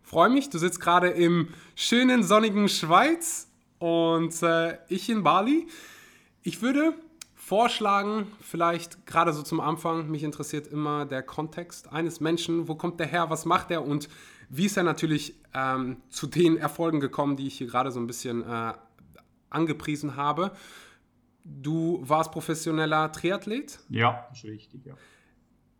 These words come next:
Speaker 1: Wo hat das Ganze für dich angefangen? Also wo hast du quasi gesagt, so, ah, okay, ich will das Ganze professionell machen? Ähm, also was waren so die, die Anfangszeiten?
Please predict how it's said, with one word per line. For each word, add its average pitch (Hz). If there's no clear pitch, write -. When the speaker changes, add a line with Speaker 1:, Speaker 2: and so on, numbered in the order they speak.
Speaker 1:
Wo 127
hat 220
das 175
Ganze -
für 156
dich -
angefangen? 131
Also 117
wo 151
hast 151
du 147
quasi 123
gesagt, 131
so, 117
ah, 185
okay, 151
ich 135
will 151
das 139
Ganze 135
professionell 135
machen? 135
Ähm, 120
also 120
was 131
waren 127
so 117
die, 113
die 117
Anfangszeiten? 110